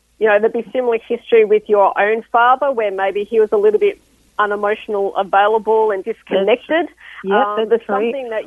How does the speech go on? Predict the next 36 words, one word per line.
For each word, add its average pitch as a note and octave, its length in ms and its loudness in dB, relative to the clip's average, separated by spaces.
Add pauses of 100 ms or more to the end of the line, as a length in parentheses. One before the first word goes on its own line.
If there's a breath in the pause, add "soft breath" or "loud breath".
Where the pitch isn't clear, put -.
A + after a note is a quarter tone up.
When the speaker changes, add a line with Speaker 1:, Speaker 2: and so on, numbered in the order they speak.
(120)
Speaker 1:
you've A3+ 100 -20 (200)
set B3 200 -10 (140)
up. A3+ 300 2
<laughs> - 60 -20
Yep, A3+ 380 0
yep. A3+ 280 0 (120)
So B3+ 60 -2
you're A#3 160 4
actually, A#3+ 520 -2
uh, G#3 320 2 (220)
connecting A#3+ 540 -2
into A3 240 -2
these G#3+ 260 0
men, G#3+ 360 0
and F#3+ 140 -6
it's G#3 180 -8
a G#3 80 -6 (100)
safety A#3 460 -2
Speaker 2:
Ah. - 40 -20
Speaker 1:
thing C4 280 -8
for B3+ 60 -10
you. B3 420 0
So A#3+ 160 -2
it A3 120 -2
means C4 320 -4
that A#3 200 -2
Speaker 2:
Ah. G#3+ 40 -10
Speaker 1:
you A3+ 180 -8
don't A3 260 -2
actually G#3+ 400 -4
have A3 220 -4 (100)
to A3 100 0
be G#3 400 -2
really, G#3 340 0
truly G#3+ 420 -2
intimate. A3 560 -2